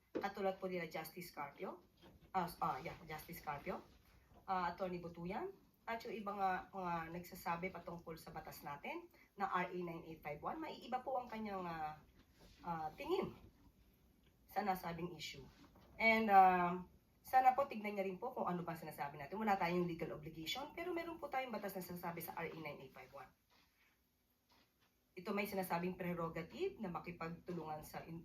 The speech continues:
ah, Interpol, but still, meron tayong commitment sa Interpol. But again, ang sumusunod lang, ang gobyerno ay sumusunod lamang sa R A nine eight five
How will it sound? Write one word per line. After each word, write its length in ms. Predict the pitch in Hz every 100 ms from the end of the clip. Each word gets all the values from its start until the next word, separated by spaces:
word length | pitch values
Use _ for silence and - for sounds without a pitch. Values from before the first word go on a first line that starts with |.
| 151
ah, 80 | -
Interpol, 480 | 165 - 147 202 -
but 160 | 160 -
still, 400 | - 349 277 254 - - - - _ - - _
meron 320 | 190 196 233 226
tayong 240 | 202 208
commitment 560 | - 180 175 165 147 - - - _ _ _ _ _ _ _ - - -
sa 160 | - -
Interpol. 480 | 170 156 143 135 127 - - - - -
But 160 | - 170
again, 400 | 175 196 202 135 - - - - - - - - -
ang 80 | 175
sumusunod 560 | 180 180 170 190 180
lang, 240 | 185 208 - - - - _ _ _ -
ang 160 | 185
gobyerno 480 | 175 170 165 160 185
ay 80 | 277
sumusunod 480 | 214 180 170 160 156
lamang 320 | 151 170 202
sa 180 | 160 151
R 60 |
A 100 | 143 151
nine 160 | 139 135
eight 160 | 127
five 180 | - 160